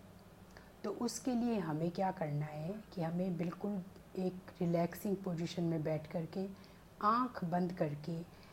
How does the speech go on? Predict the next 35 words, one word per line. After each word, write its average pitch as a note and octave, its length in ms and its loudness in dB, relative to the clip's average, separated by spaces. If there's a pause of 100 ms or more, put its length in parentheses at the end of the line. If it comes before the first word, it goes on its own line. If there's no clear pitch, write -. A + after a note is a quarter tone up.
(380)
पहले F3 320 8
एक F#3+ 220 0
गहरी D#3 540 4 (100)
लंबी E3 480 6
सांस E3+ 420 2
लेनी D#3 380 4
है F3+ 220 4
और E3 220 2
छोड़नी D#3 520 2
है। F3 200 2 (640)
तो F3+ 80 4 (140)
जब G3 260 2
हम G#3+ 160 4 (120)
गहरी D#3 380 6
लंबी F#3 380 4
सांस E3+ 360 2
लेते D3+ 340 0
हैं E3 260 2
तो E3+ 120 2
हमारा D#3 300 4 (140)
पेट F#3 340 2 (200)
फूलता E3 520 4
है, F#3 220 0 (540)
तो F#3 60 6
आप F3 240 6
पेट F#3 280 4
पे A3 80 2
हाथ E3 340 0
रख D#3+ 220 0
के F3 100 4
देखें D#3 380 -4
और - 560 -6
ऐसे F#3 320 4
लें D#3 220 2
सांस D#3 460 -2